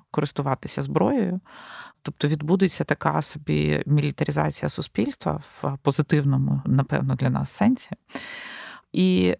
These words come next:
нам потрібно якось переглядати свою політику щодо ветеранів, щодо військовослужбовців.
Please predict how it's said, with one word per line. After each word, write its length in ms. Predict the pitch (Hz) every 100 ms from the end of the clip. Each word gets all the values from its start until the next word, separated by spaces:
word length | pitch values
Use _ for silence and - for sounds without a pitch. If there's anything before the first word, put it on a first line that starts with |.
| -
нам 280 | 131 208 202
потрібно 440 | 208 208 202 196
якось 340 | 185 190 196
переглядати 680 | - 175 165 165 160 170 165
свою 240 | - 151
політику 520 | 143 147 78 - - -
щодо 480 | - 73 - 147
ветеранів, 540 | 143 143 - 208 254 170
щодо 260 | - 147
військовослужбовців. 1000 | 139 - - 139 - 143 151 202 - -